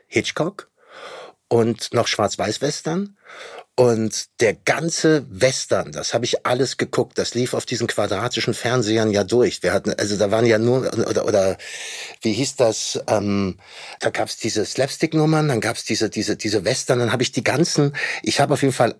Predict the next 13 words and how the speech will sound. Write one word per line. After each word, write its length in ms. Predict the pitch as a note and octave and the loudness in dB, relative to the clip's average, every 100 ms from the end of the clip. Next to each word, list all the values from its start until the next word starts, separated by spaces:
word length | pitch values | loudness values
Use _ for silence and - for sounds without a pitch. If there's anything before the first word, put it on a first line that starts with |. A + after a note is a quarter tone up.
| - | -6
die 80 | A#2+ | -2
ganzen 320 | B2+ - C#3 | -2 0 0
amerikanischen 540 | A#2 A2+ - G#2+ A2 | 2 0 0 0 0
Western 280 | F#2+ - A2+ | -2 0 -2
durchgeguckt. 640 | F#2 F2 - - A#2+ - - - - | -2 -4 -6 -4 -6 -6 -12 -12 -4
Und 260 | A#2 G#2+ C3+ | 0 2 4
dann 280 | E3 F3 | 4 4
in 180 | - B2+ | 4 2
einer 80 | A2 | 2
späteren 540 | - D#3 G3 B2+ G2 | 2 2 2 2 -4
Phase, 460 | - E2+ E2 - C#3+ - - - - | -4 -8 -6 -4 -4 -4 -10 -10 -6
in 160 | - B2+ | 2 2
diesen 460 | A2 G#2 F2+ F2+ | 2 0 -2 -4